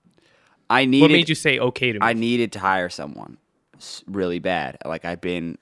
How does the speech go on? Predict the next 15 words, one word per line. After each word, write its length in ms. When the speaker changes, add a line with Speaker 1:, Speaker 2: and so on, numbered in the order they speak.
Speaker 1:
having, 420
like, 200
various 400
different 260
people, 500
and, 420
um, 400
so 180
I've 140
been 140
needing 340
to 180
bring 200
someone 300
in. 260